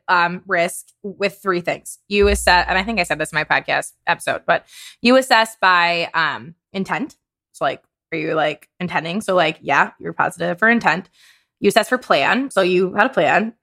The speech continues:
And you assess for, and you were following through with the plan, but you also assess for means. So, you, like, and that's where you and I, what we have in common is that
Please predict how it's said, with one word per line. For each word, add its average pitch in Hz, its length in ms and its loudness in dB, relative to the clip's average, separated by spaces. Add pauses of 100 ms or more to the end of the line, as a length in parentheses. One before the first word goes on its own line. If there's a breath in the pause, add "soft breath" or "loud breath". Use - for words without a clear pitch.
And 180 320 2
you 185 120 6
assess 202 360 2
for, 202 640 2 (300)
and 214 120 4
you 202 60 4
were 196 80 6
following 220 260 2
through 202 120 -4
with 190 80 -6
the 165 60 -20
plan, 156 400 -6
but 180 160 -2
you 202 100 4
also 226 220 2
assess 196 380 2
for 175 180 -6
means. 196 760 -8 (400 soft breath)
So, - 140 0
you, 196 120 6
like, 185 380 2
and 202 80 0
that's 254 240 2
where 233 100 0
you 208 220 -2
and 196 80 0
I, 190 240 2
what 175 160 -4
we 226 100 -2
have 226 140 0
in 170 60 -10
common 151 320 -4
is 175 120 -6
that 180 280 2